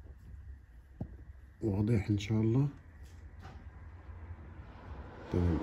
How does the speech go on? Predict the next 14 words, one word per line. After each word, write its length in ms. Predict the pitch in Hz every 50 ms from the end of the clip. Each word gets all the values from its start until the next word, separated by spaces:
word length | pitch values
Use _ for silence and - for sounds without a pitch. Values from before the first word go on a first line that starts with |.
| -
هو 180 | 107 120 139 131
هذا 140 | 135 135 135
الكابل 440 | 120 104 - 123 117 123 127 143 - - - - - - - - - - - - - - - - - - - - - - - - - - - - - - - - -
بيمرق 320 | - 117 123 131 117 107 -
من 180 | - 104 98
هون 360 | 95 104 117 120 135 147 160 160 - - - - - - - - - - - - - - - - - - - - - - -
على 280 | 95 101 104 104 107
ال-، 240 | 107 101 98 98 101 - - - - - - - - - - - -
الالترناتور، 840 | - 120 - - 110 - 123 113 110 113 117 - 127 135 143 147 139
هذا 220 | 135 127 104 117
الدينامو، 560 | 120 107 101 95 117 123 123 131 143 165 175 170 - - - - - - - - - - - - - - - -
دينامو 380 | - 113 120 127 117 113 107
مغير 340 | 101 104 120 131 123 117 95
جديد 560 | 95 90 87 92 110 120 143 139 123 117 -